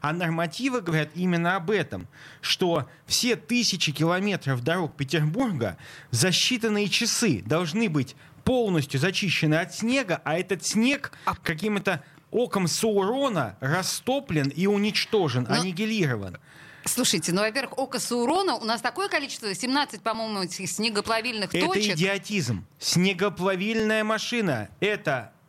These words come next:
Speaker 1: антиприродный, антиэкологичный идиотизм.
Speaker 2: Потому что вот это все попадает в нашу Неву, да,
Speaker 1: Потому
Speaker 2: со всеми
Speaker 1: что
Speaker 2: этими кошмарными
Speaker 1: мы с-,
Speaker 2: реагентами.
Speaker 1: мы собираем все, извините меня, всю гадость, которая есть,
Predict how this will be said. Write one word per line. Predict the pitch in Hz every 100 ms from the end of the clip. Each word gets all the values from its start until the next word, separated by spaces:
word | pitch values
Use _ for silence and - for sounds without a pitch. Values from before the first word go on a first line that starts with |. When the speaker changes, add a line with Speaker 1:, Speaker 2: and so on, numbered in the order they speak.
| -
Speaker 1:
антиприродный, | 165 214 226 220 180 135 - - _ 156 160 196 180 208 160 120 110 110
антиэкологичный | 156 202 190 202 185 - 170 160 165 208 - 151 143
идиотизм. | 160 143 156 147 - 160 117
Speaker 2:
Потому | 202 214
что | 202 208
вот | 202
это | 214 202
все | 339
попадает | 311 226 190 240 -
в |
нашу | 214 202 214
Неву, | 214 180
да, | 156
Speaker 1:
Потому | 262 180
Speaker 2:
со | 196
всеми | 262 185
Speaker 1:
что | 196
Speaker 2:
этими | 170 196
кошмарными | - 156 247
Speaker 1:
мы | 196
с-, | 240
Speaker 2:
реагентами. | 226 214 185 156 143
Speaker 1:
мы | 190 240
собираем | 180 160 180 180 180 165 131 107 95 _ _ -
все, | - - 226 226 -
извините | 151 139 180 196 156
меня, | 147 143 131
всю | - 220
гадость, | 151 156 180 139 127
которая | - 135 160 135
есть, | 143 165 277 247